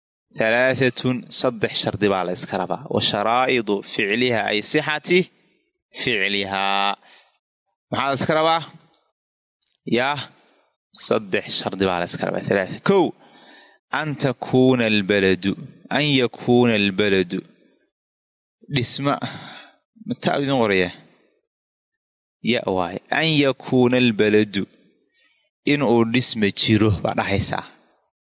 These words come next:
An yakuuna albaladu. Dhisma in la helo, meeshu inay dhisan tahay. Marka meeshaa dhisani, misran, magaalo weyn ha ahaato.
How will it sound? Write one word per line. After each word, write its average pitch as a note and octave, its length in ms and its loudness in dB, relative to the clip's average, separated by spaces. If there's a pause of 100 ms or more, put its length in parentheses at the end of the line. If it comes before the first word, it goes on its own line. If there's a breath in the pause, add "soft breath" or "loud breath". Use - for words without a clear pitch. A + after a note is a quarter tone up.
(220)
An C3+ 280 0
yakuuna A2 520 2
albaladu. F#2+ 540 2 (120)
Dhisma C3 360 -2
in A2+ 220 0
la G2+ 80 2
helo, F#2+ 380 0
meeshu A2+ 300 -4
inay G#2+ 160 0
dhisan G#2 360 -4
tahay. - 260 -6 (440 soft breath)
Marka B2 160 -2
meeshaa C3+ 240 0
dhisani, A2 360 -4 (840 soft breath)
misran, C3 540 0 (220)
magaalo A#2+ 600 2
weyn A2+ 260 2 (1000)
ha A#2+ 180 0
ahaato. G#2 640 -4